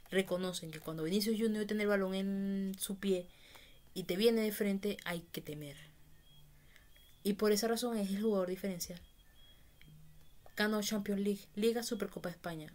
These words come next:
Marcó el gol de, un gol de la final de la Champions League. Fue determinante contra el Bayern de Múnich.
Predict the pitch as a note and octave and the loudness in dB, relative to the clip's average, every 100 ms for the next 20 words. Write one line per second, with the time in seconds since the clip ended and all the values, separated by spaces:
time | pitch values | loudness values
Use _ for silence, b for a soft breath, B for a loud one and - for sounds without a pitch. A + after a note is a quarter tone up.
0 | E3+ F#3 F3 F#3+ F#3+ G3 G3+ G3+ G3 - | -8 -6 -4 0 2 2 2 0 -2 -4
1 | G#3 G#3 G3+ G3+ G3+ G3+ G#3 F#3 E3+ F3 | -2 2 2 4 2 0 0 -4 -4 -6
2 | F#3 F3+ E3 E3 D#3+ D#3+ - B B B | -4 -6 -8 -8 -8 -10 -16 B B B
3 | B B - A3+ A3 A3 A3 G#3+ G3+ F3+ | B B 4 8 10 8 6 2 0 0
4 | F#3 G3+ F#3+ F3+ F3 E3+ F3 F3 E3 | 0 2 2 0 -2 -4 -4 -6 -8